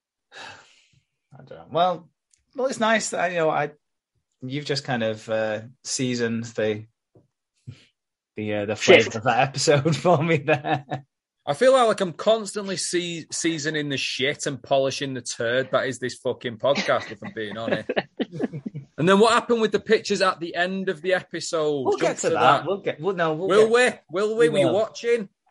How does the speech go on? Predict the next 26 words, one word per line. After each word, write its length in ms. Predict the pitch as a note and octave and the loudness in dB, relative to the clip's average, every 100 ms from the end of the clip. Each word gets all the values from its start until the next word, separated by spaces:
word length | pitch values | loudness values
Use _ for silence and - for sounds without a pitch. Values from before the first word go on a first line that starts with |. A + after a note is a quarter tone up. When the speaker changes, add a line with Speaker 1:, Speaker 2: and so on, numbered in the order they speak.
| _ | _
Speaker 1:
We 100 | D3+ C#3 | -8 -4
will 160 | F3+ D#3 | 0 0
get 240 | C3 B2 | 0 -4
to 100 | - | -6
that. 280 | A#2 A2 G#2 _ - | -10 -8 -10 _ -8
So 180 | - D#3 | 2 2
they're 140 | D3+ F3+ | 4 2
having 240 | G#3 G#3+ | 2 2
a 60 | F3 | 2
nice 240 | D#3 C#3 | 2 0
little 180 | C3+ A2+ | -2 -4
meal. 400 | G#2+ G#2 G2+ A2 _ _ _ | -6 -6 -8 -10 _ _ _
And 100 | A#2 A#2+ | -4 -2
then, 140 | A#2 | 0
oh, 180 | C#3 A2 | 2 2
shit, 420 | - - C#3 - _ C3+ | 0 0 0 -2 _ -4
Lynn 160 | C3+ | -2
and 120 | B2 | -2
Joe 180 | A#2+ C3 | 2 0
come 240 | C3+ A#2+ A2+ | 0 -4 -2
back 380 | G#2+ - - _ _ | -2 -4 -18 _ _
because 260 | A#2+ A#2+ A2+ | -12 -8 0
Lynn's 240 | B2 A#2+ | 2 2
forgot 300 | A#2 A2+ G#2 | -2 -4 -4
some 100 | A2 | -8
files. 760 | G2 - A2 G#2+ G2 F#2 - | -6 0 2 2 -4 -8 -16